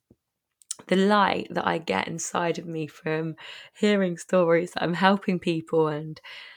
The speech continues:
helping people figure things out for themselves is so rewarding. So whatever your path is, by following that, you're helping other people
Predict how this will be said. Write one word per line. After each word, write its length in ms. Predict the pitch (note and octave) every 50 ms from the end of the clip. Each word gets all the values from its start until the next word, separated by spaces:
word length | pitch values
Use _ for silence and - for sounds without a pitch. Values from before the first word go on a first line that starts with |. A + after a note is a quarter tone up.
| - - -
helping 280 | - G3 G3 F#3 F#3 F#3
people 260 | F#3+ F#3+ F#3 - F3
figure 280 | - - F#3+ F#3 F#3 F3+
things 260 | - G3+ F#3+ F#3 G3+
out 180 | G3 F#3+ -
for 100 | - -
themselves 680 | F#3+ G3+ G3+ G#3 G#3 - - F#3 F3+ F3+ F#3 E3+ - - -
is 200 | F#3+ F3 - -
so 440 | - - - - - G3 G3+ G3+ G3
rewarding. 800 | F#3 F#3+ F3+ E3+ F3+ F3+ F3 E3+ D#3+ - - - - - E3 D#3 _ - - - - - _
So 200 | - - G#3+ G#3
whatever 640 | G3+ A3+ - A#3 A#3+ A#3 A#3+ A#3+ G#3+ G3+ G3 F#3+ - - _ _ _ _ -
your 140 | A3 A3+
path 320 | A3+ - - - - - -
is, 400 | - - - - - - - - _ _ _ - -
by 180 | - F#3+ G3 F#3+
following 480 | - - G#3 G#3+ A3 G#3+ G3+ F#3+ F#3
that, 220 | F3+ F#3 F#3+ - -
you're 160 | F#3+ F#3 F#3+
helping 340 | F#3+ G3 G3 F#3+ - F#3+ F#3
other 160 | F3+ F3 F3
people 640 | - F#3 F3+ E3+ - - - - F3 E3+ E3+ E3+ E3